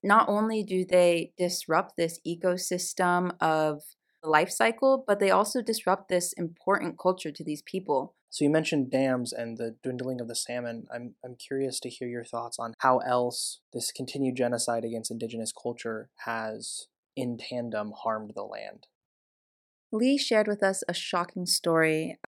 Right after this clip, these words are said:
Speaker 1: of the negative effects of pesticide use with farming that we need to hear to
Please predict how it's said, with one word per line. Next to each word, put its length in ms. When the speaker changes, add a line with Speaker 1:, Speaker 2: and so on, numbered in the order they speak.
Speaker 1:
of 260
the 80
negative 420
effects 540
of 160
pesticide 680
use 380
with 200
farming 500
that 100
we 80
need 200
to 60
hear 460
to 380